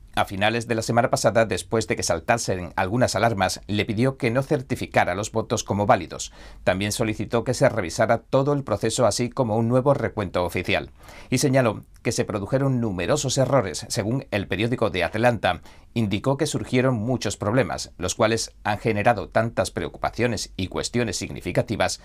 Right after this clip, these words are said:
que resulta imposible pasarlas por alto. Dijo lo siguiente: "Hacerlo supondría un peligro sustancial, no solo para la confianza que deposita el pueblo en los resultados electorales de esta carrera en general, sino que podría acabar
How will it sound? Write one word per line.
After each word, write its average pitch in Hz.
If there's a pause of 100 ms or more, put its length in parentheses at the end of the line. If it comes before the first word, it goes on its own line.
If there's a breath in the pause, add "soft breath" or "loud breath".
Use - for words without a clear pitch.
(320 loud breath)
que 120
resulta 123
imposible 139
pasarlas 98
por 104
alto. 76 (240)
Dijo 98
lo 87
siguiente: 95 (720)
"Hacerlo 139
supondría 101
un 135
peligro 82
sustancial, - (120)
no 107
solo 139
para 110
la 78
confianza 95
que 110
deposita 92
el 98
pueblo 110
en 104
los 98
resultados 90
electorales 92
de 101
esta 123
carrera 95
en -
general, 90 (200 loud breath)
sino 101
que 104
podría 123
acabar 98